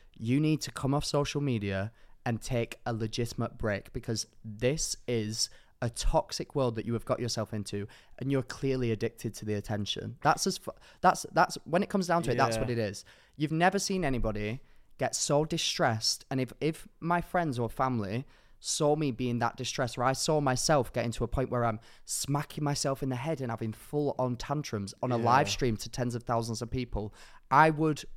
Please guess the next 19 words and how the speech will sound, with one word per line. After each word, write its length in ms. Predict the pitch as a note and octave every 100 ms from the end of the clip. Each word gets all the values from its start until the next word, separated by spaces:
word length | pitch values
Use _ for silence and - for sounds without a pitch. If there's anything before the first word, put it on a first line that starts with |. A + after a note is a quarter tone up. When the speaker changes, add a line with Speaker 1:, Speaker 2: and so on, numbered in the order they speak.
| -
Speaker 1:
probably 520 | - D#3+ D3+ C3+ C3
be 120 | B2 A#2+
like, 240 | A#2+ A#2
"Oh, 180 | C3 A#2
maybe 300 | A2 A2 A#2+
this 220 | A#2+ A2+
is 120 | A2+
not 240 | A#2+ A2+ - -
the 80 |
career 300 | A#2+ - A#2
path 260 | G#2+ A2 -
for 140 | -
me." 260 | G#2+ G2 G#2 - -
Speaker 2:
Yeah, 260 | A#2 A2 F#2+ -
that's 140 | B2 A#2+
why 100 | D3
it's, 140 | C#3 C3+ C3 - - _ - -
it's, 200 | B2 A2+ _ _
like, 180 | A2 A2+